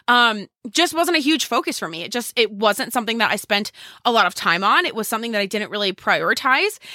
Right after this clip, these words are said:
And so I'm not surprised that these goals didn't happen because, as I've said over and over, both on the podcast and on Instagram and my membership,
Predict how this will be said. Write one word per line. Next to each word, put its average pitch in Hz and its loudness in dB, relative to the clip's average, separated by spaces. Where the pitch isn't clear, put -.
And 269 4
so 247 4
I'm 254 4
not 285 4
surprised 302 4
that 247 -4
these 226 -4
goals 220 -2
didn't 208 -6
happen 202 -2
because, 202 -6
as 202 0
I've 214 2
said 220 2
over 214 0
and 208 -2
over, 190 0
both 226 2
on 247 0
the 220 0
podcast 220 0
and - -4
on 170 -4
Instagram 220 -2
and 196 -6
my 175 -6
membership, 220 0